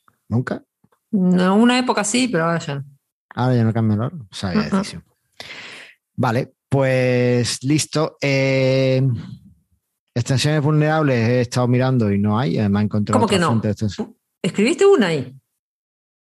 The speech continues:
Speaker 1: No, no es una, no es una extensión, esa es la base de datos donde están las extensiones vulnerables.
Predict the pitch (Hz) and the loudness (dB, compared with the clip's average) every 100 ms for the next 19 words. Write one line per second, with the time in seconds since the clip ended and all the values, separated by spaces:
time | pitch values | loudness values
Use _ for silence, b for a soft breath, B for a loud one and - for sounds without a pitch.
0 | _ _ _ _ _ - 85 92 92 107 | _ _ _ _ _ -6 -2 0 0 0
1 | 110 120 123 120 131 143 160 147 139 120 | 0 2 2 0 0 2 0 0 -2 0
2 | 147 139 123 151 147 131 151 - 139 143 | 0 0 0 0 0 0 0 0 0 0
3 | 127 113 95 107 104 95 - 113 104 98 | -2 -2 0 0 -2 -2 -4 -2 -2 -4
4 | - 98 107 101 95 95 92 87 80 | -4 -6 -4 -4 -2 -4 -6 -8 -14